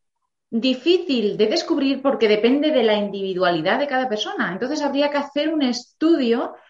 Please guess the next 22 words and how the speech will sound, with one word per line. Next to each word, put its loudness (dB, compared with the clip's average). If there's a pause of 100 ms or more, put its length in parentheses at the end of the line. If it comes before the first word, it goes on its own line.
(220)
personalizado 0 (360)
para -8
ver -10
cuál -2
es 0
la -6
causa. -16 (1400)
Sin 2
embargo, 4 (120)
hay -2
unas -2
causas -2
médicas -2 (640)
que 0
algunas -6
personas 0 (920)
pueden 4
tenerlo 0
al -2
revés, -4
o -12
sea, -6